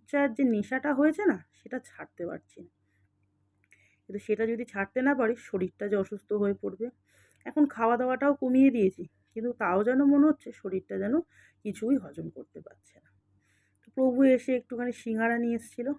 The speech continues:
তো সন্ধ্যাবেলার টিফিনে একটুখানি সিঙ্গারা নিয়ে এসছে। তো তিনটে সিঙ্গারা নিয়ে এসছে। প্রভু তো খাবে না, খাবে বাবান আর আমি। তো এখান থেকে বাবান দুটো সিঙ্গারা খাবে আর আমি একটা সিঙ্গারা খাবো। তারপর একটু রেডি হয়ে বেরিয়েছিলাম স্পেন্সার্সে।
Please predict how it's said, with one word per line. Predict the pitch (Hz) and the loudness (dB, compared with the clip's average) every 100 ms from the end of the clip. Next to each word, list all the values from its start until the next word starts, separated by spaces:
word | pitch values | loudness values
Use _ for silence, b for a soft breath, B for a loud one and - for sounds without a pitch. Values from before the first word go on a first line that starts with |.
| _ | _
তো | 220 | -10
সন্ধ্যাবেলার | 214 202 208 214 220 | -6 -4 -2 -2 -4
টিফিনে | 220 202 214 214 | -6 -10 -8 -8
একটুখানি | - 202 226 | -10 -8 -6
সিঙ্গারা | 302 - 190 180 170 | -6 -6 -6 -4 -4
নিয়ে | 156 160 | -6 -8
এসছে। | - _ _ b b b b | -12 _ _ b b b b
তো | 220 | -10
তিনটে | 226 240 226 247 | -6 -4 -2 -4
সিঙ্গারা | 240 233 226 233 | -4 -2 -2 -2
নিয়ে | 226 233 | -4 -4
এসছে। | 233 - 269 - _ | -6 -8 -8 -10 _
প্রভু | 220 208 226 | -6 -4 -4
তো | 269 | -8
খাবে | - 208 220 | -6 -6 -4
না, | 202 - _ _ _ _ | -6 -12 _ _ _ _
খাবে | 185 185 | -6 -4
বাবান | 190 175 185 285 - | -4 -4 -2 -2 -4
আর | 202 - | -10 -14
আমি। | 202 - 160 _ _ _ _ _ | -18 -20 -20 _ _ _ _ _
তো | 220 | -6
এখান | 214 220 | -4 -6
থেকে | 214 233 | -4 -4
বাবান | 208 202 220 | -2 -4 -4
দুটো | 208 220 | -4 -4
সিঙ্গারা | 220 226 214 226 | -6 -6 -6 -6
খাবে | 226 247 349 _ | -6 -8 -8 _
আর | 180 160 - | -20 -20 -20
আমি | 170 185 180 | -12 -8 -8
একটা | 175 339 - _ | -8 -12 -14 _
সিঙ্গারা | 165 160 - | -14 -12 -16
খাবো। | _ _ _ _ _ _ _ _ _ _ _ | _ _ _ _ _ _ _ _ _ _ _
তারপর | 226 196 220 254 | 0 0 0 0
একটু | 226 - | 0 -2
রেডি | 214 190 180 | 0 0 2
হয়ে | 208 226 | 0 2
বেরিয়েছিলাম | 196 170 185 - 262 339 _ _ | 0 0 -2 -2 -2 -2 _ _
স্পেন্সার্সে। | _ 175 165 160 - - | _ -6 -6 -6 -16 -20